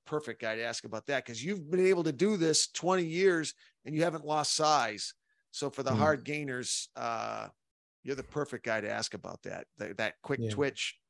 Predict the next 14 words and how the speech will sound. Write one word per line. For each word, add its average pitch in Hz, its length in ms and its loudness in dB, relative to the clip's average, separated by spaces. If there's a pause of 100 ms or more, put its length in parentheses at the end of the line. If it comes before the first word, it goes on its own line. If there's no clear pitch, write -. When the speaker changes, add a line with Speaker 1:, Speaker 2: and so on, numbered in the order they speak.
(140)
Speaker 1:
functional. 135 400 -2
You 160 160 2
were 170 80 6
a - 40 0
professional 151 580 0
rugby 175 380 2
player, 135 300 -2
for 123 120 -10
goodness 113 400 -6
sake. 104 320 -6 (440)
Talk 180 220 2
about 156 280 4
Speaker 2:
Mm-hmm. - 20 -4
Speaker 1:
explosive. 143 840 4